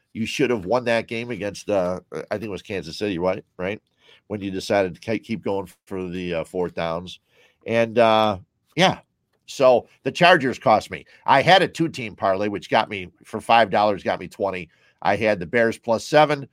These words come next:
and, uh, the, uh, Kansas City Chiefs minus ten and a half. That was okay.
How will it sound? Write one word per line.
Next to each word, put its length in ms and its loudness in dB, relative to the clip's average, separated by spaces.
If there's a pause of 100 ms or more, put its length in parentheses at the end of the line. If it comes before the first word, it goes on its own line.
(240)
and, 360 2
uh, 160 0
the, 320 -2
uh, 200 2 (640)
Kansas 360 -2
City 220 -4
Chiefs 300 -6
minus 300 -4
ten 200 -6
and 80 -10
a 60 -6
half. 380 -6 (420)
That 200 6
was 160 -2
okay. 420 -6